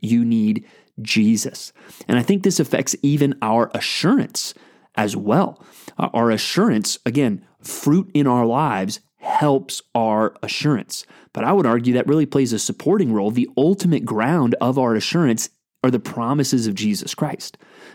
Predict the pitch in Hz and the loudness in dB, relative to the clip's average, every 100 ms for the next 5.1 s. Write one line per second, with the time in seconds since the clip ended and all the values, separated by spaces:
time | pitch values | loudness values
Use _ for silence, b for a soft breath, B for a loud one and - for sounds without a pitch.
0 | - 139 131 131 160 185 202 202 - 104 | -2 0 2 2 2 2 2 2 0 -2
1 | - - 214 - _ b b b - - | -2 0 0 -2 _ b b b -8 -8
2 | - - 160 170 139 143 147 120 127 139 | -6 0 0 2 0 2 2 0 0 -2
3 | 131 139 151 131 - 123 - - 117 123 | -2 -2 0 0 0 -2 -2 0 0 0
4 | 135 113 190 143 107 107 - 131 131 147 | 0 2 0 0 -4 -4 -2 0 2 0